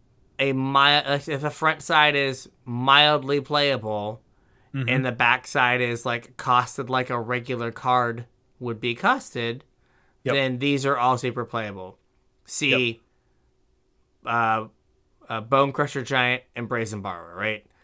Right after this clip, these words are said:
Speaker 1: The
Speaker 2: Right.
Speaker 1: spell half was fine.
Speaker 2: Fine.
Speaker 1: The creature half was the cost of that creature without the spell on it.
Speaker 2: Right.
Speaker 1: Playable. So if there are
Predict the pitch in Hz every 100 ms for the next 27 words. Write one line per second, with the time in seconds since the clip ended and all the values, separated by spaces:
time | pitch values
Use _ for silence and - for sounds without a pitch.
0 | _ _ _ _ 135 - - 143 139 131
1 | 135 135 135 127 123 120 - - _ _
2 | _ _ _ _ _ _ - 147 110 95
3 | 117 131 _ 135 120 120 127 - _ _
4 | _ _ _ _ 123 127 127 - 147 147
5 | 135 131 131 143 135 127 123 - - _
6 | _ _ _ - 117 127 131 - 139 139
7 | - 131 139 127 - 131 - 123 123 -
8 | 120 123 120 - 123 104 87 82 - _
9 | _ _ _ _ _ - 117 - _ _
10 | - 131 92 - - _ _ _ _ _
11 | _ _ _ _ - 160 143 135 143 151
12 | 156 147 139 139 135